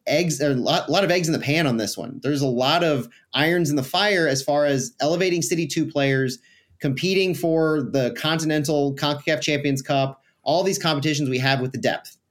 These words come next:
So I'll leave us with the fact that no matter what happens for options that get picked up and who doesn't, it's going to be a long month.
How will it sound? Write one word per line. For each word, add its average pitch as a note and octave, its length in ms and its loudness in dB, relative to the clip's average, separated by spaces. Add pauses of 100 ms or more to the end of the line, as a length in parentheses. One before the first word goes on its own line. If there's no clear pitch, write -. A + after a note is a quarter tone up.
So C3+ 500 0
I'll F3 160 2
leave G#3 200 2
us D#3+ 220 0
with D3 400 0 (460)
the C3+ 100 -2
fact D3 360 0
that C3+ 320 0 (720)
no B2+ 200 -4
matter D3+ 200 2
what C#3+ 200 0
happens E3 480 0
for C#3 240 -2
options C#3+ 440 0
that A#2+ 140 -2
get C#3+ 200 -2
picked - 240 -4
up C#3+ 300 -2
and B2+ 160 -2
who D3 80 0
doesn't, C3+ 480 -2 (1120)
it's E3+ 200 0
going G3 220 2
to F3+ 60 0
be F3 80 2
a E3 60 2
long C#3+ 420 2
month. A#2 360 -2